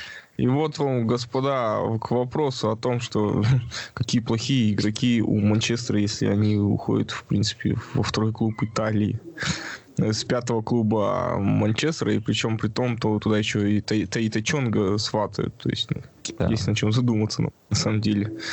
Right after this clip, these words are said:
Speaker 2: Это для меня непонятно вообще, на что Чонг рассчитывает в Интере, там такая бешеная конкуренция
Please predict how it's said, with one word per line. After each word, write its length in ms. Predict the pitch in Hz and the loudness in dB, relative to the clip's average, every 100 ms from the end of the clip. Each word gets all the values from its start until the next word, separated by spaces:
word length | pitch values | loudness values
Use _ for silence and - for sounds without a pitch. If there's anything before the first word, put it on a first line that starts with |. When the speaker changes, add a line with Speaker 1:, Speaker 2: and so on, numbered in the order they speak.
| - | -4
Speaker 2:
Это 160 | - 120 | -2 -2
для 120 | 104 | 0
меня 100 | 113 | 2
непонятно 420 | 120 117 123 110 95 | 2 0 0 0 0
вообще, 180 | - | 0
на 80 | 98 | 0
что 180 | 92 104 | 0 -2
Чонг 320 | - 110 107 | 0 0 2
рассчитывает 880 | 107 110 107 107 - 107 98 95 - | 2 2 2 2 0 0 2 2 2
в 180 | 101 104 | 2 2
Интере, 400 | 113 151 156 101 | 4 4 2 0
там 220 | - 110 | 2 0
такая 280 | 110 107 113 | 0 0 -2
бешеная 420 | 101 110 - 98 | 0 0 0 0
конкуренция 800 | 95 104 101 104 135 - 104 95 | 2 0 2 2 0 0 0 0